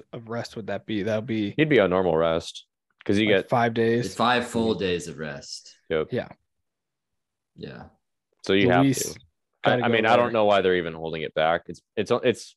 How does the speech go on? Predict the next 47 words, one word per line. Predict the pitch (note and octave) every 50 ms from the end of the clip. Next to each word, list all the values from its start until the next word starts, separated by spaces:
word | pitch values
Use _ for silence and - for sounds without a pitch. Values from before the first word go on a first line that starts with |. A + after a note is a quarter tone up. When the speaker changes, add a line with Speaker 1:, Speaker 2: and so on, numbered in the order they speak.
| _ -
Speaker 2:
playing | D#3 D3 B2 G2
mind | E2+ E2+ F2 F2 F2 E2
games | F2 F2 F#2 F2+ F2 -
because | - - D2+ - F2 D#2+ -
Houston's | - F2 E2+ D#2 - - E2 D2+ -
holding | - E2+ D2+ D#2+ D2+
back | D#2 D#2 D#2+ D2+ -
their | - D#2+ D#2
starter, | - - F2+ E2+ E2 E2 F2 F2+ F2 - _
so | - - D#2+ D2+
they're | D#2 D#2+ D#2 D#2+
not | D2+ D2+
gonna | - D#2+ D#2
release. | D#2 D#2 - - A#2+ G#2 G2 E2
Speaker 1:
Sure. | - - - _ _ _ _ _ _ _ _ _ _ -
Speaker 2:
He's | F2+ E2 -
not | E2+ D#2+ D2+
gonna, | - F2 D#2+ D#2+ D#2 - -
or | - F2+ E2 D#2
Service | - - G2 F2+ E2 E2 - -
isn't | E2 D2 D#2+ D2+
gonna | D#2 D#2
release | D#2+ D#2 D#2 D#2+ D#2+ D#2 -
his | - E2 D#2+
starter, | - - F2+ F2+ E2+ E2+ F2 E2+ - -
but | D2 D2 - -
it's, | E2 D#2 - - - - -
it's | - F#2+ -
gonna | - - E2 C#2+
be | B1+ A#1+
Castillo | - - - - - - - - - - - - - -
game | - - - -
two. | - - -
Speaker 1:
Okay. | D3+ C3+ C3 - - - _ _ _ -
Well, | - C#3
then | C#3+ C#3+ C#3 C3+ C3 B2+ B2+ -
the | C3 C3+
interesting | D3 D3 - - C#3 - - C3+ B2
question | - - B2 A#2 - - B2 A#2+
then | A#2+ A#2 A2+ A2+
is | A2 G#2+ A2 -
game | - A2+ G#2+ G#2+
three, | G2+ - - G2+ F#2+ F#2 E2+
right? | F#2 F#2 F#2+ G2+ - - -
Speaker 3:
Mm-hmm. | G#2 F#2+ F#2 F2+ E2 E2+ E2+ D#2+ D#2 D2+ D2 - -
Speaker 2:
Sure. | - G2+ A2 A2+ G2+ - _ _ _ _ _ _ _ _ _ _ _ _ _ _ _ -
Yep. | G2 G2+ A2+ B2